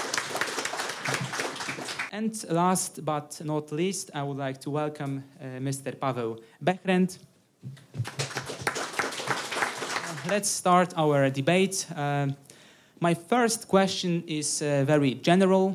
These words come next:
What are the main security threats, uh, in the E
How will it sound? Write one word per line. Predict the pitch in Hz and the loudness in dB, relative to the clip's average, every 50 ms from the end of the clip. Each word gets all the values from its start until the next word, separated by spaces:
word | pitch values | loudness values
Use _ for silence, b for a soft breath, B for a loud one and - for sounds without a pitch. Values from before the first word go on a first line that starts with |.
| 190 - | -4 -6
What | - 147 139 170 185 190 185 - - - - | -2 0 4 6 6 6 4 2 -4 0 2
are | 156 156 151 147 147 139 139 - | 4 4 6 4 4 2 -2 -4
the | 147 143 139 147 | -6 -2 0 2
main | 147 151 160 165 165 160 160 156 151 139 - - - | 4 4 4 4 4 4 2 0 -2 -4 -8 -10 -8
security | - - - 139 - - - 175 160 151 135 - 127 120 | -4 -4 -4 -4 0 2 4 6 6 4 2 0 -4 -8
threats, | - - - 156 151 151 - - - - b b b b b b b | -4 0 0 2 2 0 -2 -4 -6 -6 b b b b b b b
uh, | - 143 143 135 135 135 135 135 135 135 131 - - | -6 -4 -2 -2 -2 -2 -2 -2 -2 -4 -4 0 4
in | - 196 185 | 6 6 8
the | 156 139 - | 8 6 6
E | - | 4